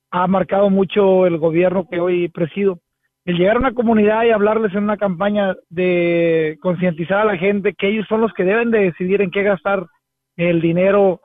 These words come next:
en una mejora, en un camino, en un drenaje, en una, eh, en una casa ejidal, en una casa de usos múltiples, apoyos sociales.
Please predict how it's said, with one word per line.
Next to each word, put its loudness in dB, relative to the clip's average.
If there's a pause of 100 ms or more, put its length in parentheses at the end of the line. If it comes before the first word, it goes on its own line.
(240)
en -2
una 2
mejora, 2
en 0
un -2
camino, 0
en 0
un -2
drenaje, -2
en -2
una, -2 (260)
eh, 2
en -4
una -4
casa -2
ejidal, 0
en 0
una -2 (240)
casa -2
de 4
usos -2
múltiples, -2
apoyos 0
sociales. -2